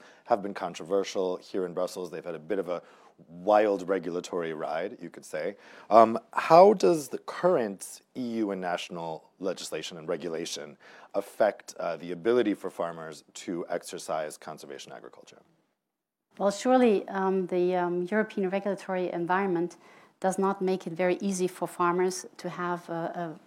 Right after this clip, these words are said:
Speaker 2: plentiful choices of tools, um, to pick from. Um, that being said, we have a European regulatory system that has, um, um,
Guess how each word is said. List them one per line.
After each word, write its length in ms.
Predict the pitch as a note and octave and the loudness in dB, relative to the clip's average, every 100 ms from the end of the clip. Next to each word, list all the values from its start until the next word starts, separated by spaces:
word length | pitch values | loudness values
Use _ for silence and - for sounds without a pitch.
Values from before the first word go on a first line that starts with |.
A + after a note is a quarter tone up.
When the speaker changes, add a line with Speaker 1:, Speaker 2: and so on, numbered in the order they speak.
| - - - - - | -20 -20 -20 -20 -10
Speaker 2:
plentiful 640 | - G3+ G3 - F#3 F3 | 0 0 0 -4 0 0
choices 540 | F3 - G3+ F#3+ F3 - | -2 0 0 0 -4 -8
of 180 | E3+ | -12
tools, 480 | - F#3 E3+ E3 - G#3 | -6 -2 -2 -4 -10 -8
um, 280 | F3 E3 | -4 -4
to 140 | E3 - | -6 -6
pick 180 | F#3 E3+ | -6 -6
from. 280 | - - E3 _ _ - - - - - - | -8 -14 -14 _ _ -20 -20 -20 -20 -20 -10
Um, 560 | E3 E3+ E3+ F3 E3+ - _ - | -4 -2 0 -2 -4 -6 _ -4
that 260 | F3 G#3 | 2 2
being 200 | - G#3 | 4 2
said, 260 | G3 - A#3 | 4 2 2
we 100 | F#3+ | 2
have 220 | F#3 F3+ | 0 0
a 40 | F#3 | 0
European 600 | F3 F3+ F3 - F3+ E3+ | 0 -2 -4 -2 -2 0
regulatory 400 | F3 E3+ F#3 E3+ | -2 -4 -4 -6
system 600 | - A3 - B3 B3+ - | -4 -6 -2 -2 -2 -6
that 220 | F3 E3+ | -4 -4
has, 440 | - F#3 F#3 F3+ - F#3 | 0 2 2 -2 -8 -6
um, 440 | F3 F3 E3+ E3+ F3 _ _ _ _ D#3+ | -4 -2 -4 -6 -12 _ _ _ _ -12
um, 340 | E3 E3 D#3+ | -10 -10 -12